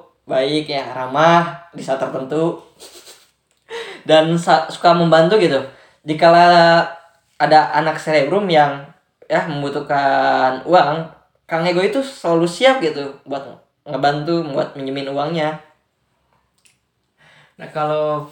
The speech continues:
Speaker 2: first impression sama anak-anak I T yang lain tuh gimana, Jar?
Speaker 1: Kalau ke Kang Niko,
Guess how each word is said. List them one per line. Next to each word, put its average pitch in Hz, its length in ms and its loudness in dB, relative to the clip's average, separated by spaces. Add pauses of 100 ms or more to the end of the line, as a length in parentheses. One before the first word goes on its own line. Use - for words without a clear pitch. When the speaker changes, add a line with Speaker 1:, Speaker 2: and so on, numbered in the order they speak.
Speaker 2:
first 147 320 -8
impression 147 500 -10
sama 139 440 -10
anak-anak 135 320 -12
I 131 160 -12
T - 120 -20
yang 131 120 -12
lain 147 180 -12
tuh 165 140 -12
gimana, 131 340 -12
Jar? 107 160 -18 (1800)
Speaker 1:
Kalau 147 480 -2
ke 151 260 -6
Kang 147 240 -4
Niko, 202 640 0